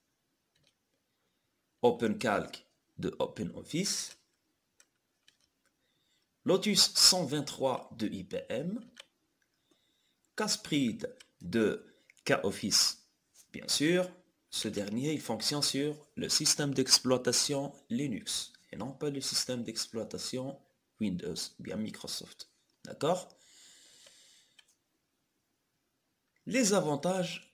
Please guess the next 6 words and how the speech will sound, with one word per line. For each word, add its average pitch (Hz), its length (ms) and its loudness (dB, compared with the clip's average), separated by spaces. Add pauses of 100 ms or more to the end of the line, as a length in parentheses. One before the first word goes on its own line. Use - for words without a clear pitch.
(120)
d'un 185 200 2
tableur. 107 640 -2 (1800)
Un 98 80 -8
tableur 202 640 -2 (240)
permet 120 320 2
de 101 340 -2